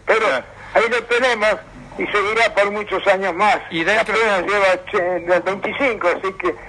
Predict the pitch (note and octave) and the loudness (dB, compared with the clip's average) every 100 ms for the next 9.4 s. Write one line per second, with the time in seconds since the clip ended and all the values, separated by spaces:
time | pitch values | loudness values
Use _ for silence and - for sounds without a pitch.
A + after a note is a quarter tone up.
0 | - - - - A#3+ A#3+ A3 G3 A#3 G#3 | -14 -2 -2 0 0 2 0 0 2 2
1 | F#3+ G#3 G#3+ B3 G3+ F#3 F#3 F#3+ - G3+ | 2 0 0 2 2 2 2 0 2 2
2 | A3 B3 F#3 B3 A#3+ A3 F#3 - - - | 4 0 2 2 2 0 -2 -4 -18 -18
3 | - - - - - G#3+ A3 G3+ G#3+ A#3 | -10 -6 -4 -2 2 2 2 0 0 0
4 | F#3 - - - - E3 C#3+ A#3 B3 A3 | 0 -6 -18 -4 0 2 2 2 0 0
5 | A3 A3 B3 A3 F#3 - - - - F3 | -4 0 2 2 0 -6 -16 -18 0 0
6 | E3+ G3+ F#3+ F#3+ A#3 G#3+ G3+ G3 G3+ G#3+ | 2 2 0 2 0 0 0 0 2 2
7 | G3+ G3 E3+ E3+ F#3 G#3+ A3+ G#3 F#3+ F3+ | 4 2 2 4 2 4 4 2 2 0
8 | F#3+ F3+ - E3+ F3 G#3+ G3+ F3+ E3 D#3+ | -2 -2 0 0 2 0 0 0 0 0
9 | F#3+ E3 C3+ A#2+ | 0 0 -2 -6